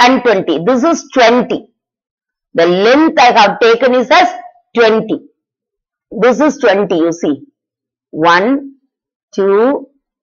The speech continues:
three, four, five, six, seven, eight, nine, ten, eleven, twelve, thirteen,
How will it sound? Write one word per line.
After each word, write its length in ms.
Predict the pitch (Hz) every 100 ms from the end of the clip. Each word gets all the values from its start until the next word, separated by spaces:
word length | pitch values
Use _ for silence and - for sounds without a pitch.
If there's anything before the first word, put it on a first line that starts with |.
| _ -
three, 600 | 175 185 202 254 269 - _ _ _ _ -
four, 540 | 185 185 214 269 - _ _ _ _
five, 420 | 196 175 175 226 269 - _ _
six, 520 | _ - - 285 285 - - _ _ _
seven, 880 | _ - 185 175 175 202 247 - _ _ _ _ -
eight, 400 | 180 196 269 269 - _ _ _ _
nine, 680 | 151 156 156 160 202 262 302 - _ _ _ _
ten, 580 | - 208 196 220 262 - _ _ _ -
eleven, 640 | 160 165 165 180 226 247 - _ _ _ _
twelve, 460 | 190 180 170 202 254 - _ _ _ _ _
thirteen, 760 | 175 175 - 208 220 254 269